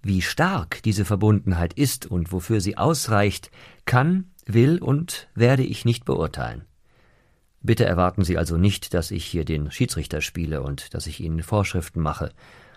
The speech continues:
oder auch nur Ratschläge erteile, was Sie zu tun oder zu unterlassen haben.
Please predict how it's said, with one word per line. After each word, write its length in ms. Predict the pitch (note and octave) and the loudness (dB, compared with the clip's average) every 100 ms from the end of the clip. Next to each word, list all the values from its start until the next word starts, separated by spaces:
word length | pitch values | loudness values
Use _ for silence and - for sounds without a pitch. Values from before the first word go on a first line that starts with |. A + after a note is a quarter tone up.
| _ - | _ -4
oder 260 | F#2+ E2 D2 | 0 2 0
auch 160 | E2 | -2
nur 240 | D#2+ D#2 D#2 | -2 -2 0
Ratschläge 520 | D#2+ - - D#2+ D2+ | 0 0 -2 -2 -2
erteile, 680 | D2 D2 - F2 E2+ D#2 - - - - | -4 -6 0 2 4 0 -4 -14 -20 -4
was 180 | G2 F2+ | -2 0
Sie 100 | E2 | -2
zu 160 | - | -4
tun 320 | F2+ B2 B2 F#2+ | -2 2 4 4
oder 300 | F#2 E2+ D#2+ | 4 0 -2
zu 120 | G#2 | -4
unterlassen 500 | G2 G2+ E2+ - C2 | -2 0 0 -4 -8
haben. 300 | B1+ C2+ | -8 -10